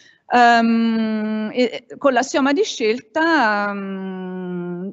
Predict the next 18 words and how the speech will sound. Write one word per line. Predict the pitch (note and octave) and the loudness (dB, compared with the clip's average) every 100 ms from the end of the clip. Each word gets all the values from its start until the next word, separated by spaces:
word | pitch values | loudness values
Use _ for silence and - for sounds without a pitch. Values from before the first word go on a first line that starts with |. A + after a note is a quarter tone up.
| G#3+ | -6
ci | C#4+ | -4
sono | C#4 C4+ C#4+ | 0 2 2
sottoinsieme | C4 - C4+ C4+ C4 A3+ - | 0 0 0 2 2 0 2
anche | C#4 D4+ D4 | 2 2 2
della | G#3 G#3 G#3 G3 F#3+ F#3+ | 2 4 4 2 2 0
retta | G#3+ A3 - G3+ | 0 -4 -8 -8
reale | D#4 F#3+ E3+ G3 | -4 -4 -4 -4
che | C4 | -2
non | D4 F4+ | -2 -4
sono | - F3+ F#3 | -8 -8 -6
misurabili, | G#3 G3 A3 D3 D#3+ F3 | -6 -8 -4 -4 -2 -4
a | G3+ | -6
cui | - | -4
non | B3 A#3+ | -6 -4
possiamo | D4 - G#3 | -8 -6 -4
associare | G3 - D#4+ - D#3+ F3 F#3+ | -6 -6 -8 -4 -4 -4 -6
una | A3+ A3 A3 G#3+ | -4 -2 -2 -4
misura. | G#3 G3 - C#3+ - C#3+ | -4 -6 -6 -10 -6 -6